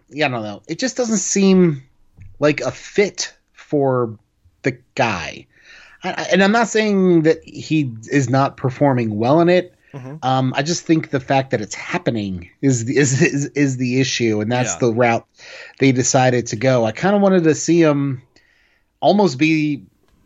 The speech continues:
Speaker 1: I mean, I, I guess you can't do two of the same thing at the same time, but I, I, I would have rather seen Brody Lee introduce more of, like, a Lance Archer type.
Speaker 2: Right.
Speaker 1: The way they're doing with Archer as opposed to, to this. I mean, the Dark Order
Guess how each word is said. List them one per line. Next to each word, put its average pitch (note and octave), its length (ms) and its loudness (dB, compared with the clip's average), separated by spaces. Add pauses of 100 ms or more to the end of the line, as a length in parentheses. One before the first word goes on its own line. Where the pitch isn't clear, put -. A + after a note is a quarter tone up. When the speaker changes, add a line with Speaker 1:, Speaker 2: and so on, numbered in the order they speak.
(580)
Speaker 1:
I C3+ 40 -8
mean, C#3 140 2
I, C3 240 0
I B2 40 0
guess C3 200 0
you A#2+ 60 -8
can't A#2+ 240 -2
do A#2+ 140 -2
two B2+ 180 -2
of A#2+ 40 0
the G#2+ 60 -6
same A#2+ 200 -2
thing A2+ 140 -4
at G2+ 60 -4
the G#2 60 -10
same A2 220 -2
time, C#3+ 240 0
but A#2+ 100 2
I, B2+ 240 2
I, C3+ 140 4
I D#3+ 40 4
would F#3 120 4
have F3 100 2
rather D3+ 200 2
seen C#3 240 -2
Brody B2+ 380 0
Lee B2 320 0 (340)
introduce C3+ 400 2
more C3+ 160 4
of, A#2+ 60 2
like, A#2 140 0
a A2+ 40 -2
Lance G#2+ 220 -2
Archer F3+ 220 0
type. G2 340 -8 (320)
Speaker 2:
Right. A#2 300 -6 (380)
Speaker 1:
The E3+ 100 6
way D3+ 140 6
they're C#3+ 100 4
doing C#3 220 2
with B2 140 -2
Archer C#3 320 0
as A#2 140 -2
opposed A#2 460 -4
to, A2 360 -2 (120)
to - 100 0
this. B2 320 2
I B2 40 -2
mean, B2 100 -2
the C3 80 0
Dark F3+ 260 4
Order D3+ 340 6